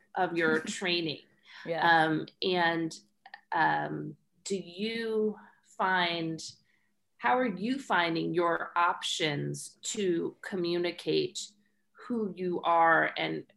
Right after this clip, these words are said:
Speaker 1: finding your ground and style, um, within orthopedics?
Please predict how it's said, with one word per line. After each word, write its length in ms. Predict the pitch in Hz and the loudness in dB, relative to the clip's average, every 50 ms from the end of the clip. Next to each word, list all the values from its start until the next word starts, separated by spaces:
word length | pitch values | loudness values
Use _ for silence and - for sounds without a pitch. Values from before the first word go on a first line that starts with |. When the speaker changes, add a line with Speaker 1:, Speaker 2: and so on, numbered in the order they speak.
| _ _ | _ _
Speaker 1:
finding 500 | - - 208 180 170 175 175 175 175 170 | -8 -4 0 2 2 2 2 0 0 0
your 140 | 170 165 160 | 0 -2 -2
ground 460 | 156 - 165 160 156 156 156 156 156 156 | -2 0 4 4 4 4 4 2 0 -2
and 200 | - 160 156 156 | -2 -2 -4 -6
style, 800 | - - - 170 156 151 151 151 147 143 139 143 143 139 - _ - - - - - - 165 | -6 -4 0 2 4 4 4 4 2 2 0 -2 -4 -6 -8 _ -20 -20 -20 -20 -10 -4 0
um, 400 | 160 151 147 147 143 151 147 - _ - | 0 2 2 2 0 -2 -4 -8 _ -4
within 460 | 180 185 202 190 - 196 180 165 170 | 0 2 2 2 2 0 0 0 0
orthopedics? 960 | - - 156 156 - - 156 - - 175 165 160 156 151 - - - - - | -2 -2 -2 -4 -4 -6 -12 -8 -4 -4 -2 -2 -2 -2 -4 -8 -10 -12 -12